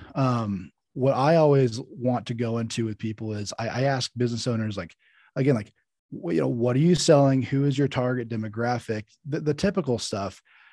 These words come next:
But then I want to go and I want to do a deep dive on the internet.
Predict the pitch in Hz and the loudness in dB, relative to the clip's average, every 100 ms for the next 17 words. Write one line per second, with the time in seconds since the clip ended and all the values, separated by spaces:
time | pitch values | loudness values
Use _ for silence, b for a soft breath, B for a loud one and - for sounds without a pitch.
0 | b - 131 196 - 151 214 175 143 113 | b 2 4 4 2 2 2 2 0 -2
1 | 127 123 117 117 - _ 127 120 151 156 | 0 0 -2 -4 -12 _ -4 0 0 0
2 | 135 120 117 107 120 123 156 117 110 107 | 2 4 2 2 0 0 0 -2 -2 -4
3 | 101 107 107 107 98 92 90 64 | -6 -6 -6 -6 -8 -10 -10 -12